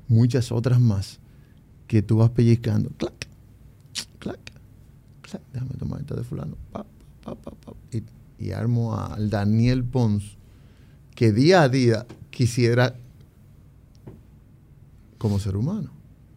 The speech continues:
Eso no termina nunca, ese crecimiento. Dressler dice, "Hazte eterno aprendiz".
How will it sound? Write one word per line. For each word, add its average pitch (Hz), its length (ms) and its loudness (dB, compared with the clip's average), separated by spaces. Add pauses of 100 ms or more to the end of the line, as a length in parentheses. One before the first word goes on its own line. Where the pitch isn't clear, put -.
(400)
Eso - 160 -4
no 127 140 2
termina 120 380 2
nunca, 117 480 -4
ese 107 200 -8
crecimiento. 107 760 -4 (2000)
Dressler 123 540 0
dice, 113 420 -2 (480)
"Hazte 143 500 -2
eterno 147 680 0
aprendiz". 90 800 -4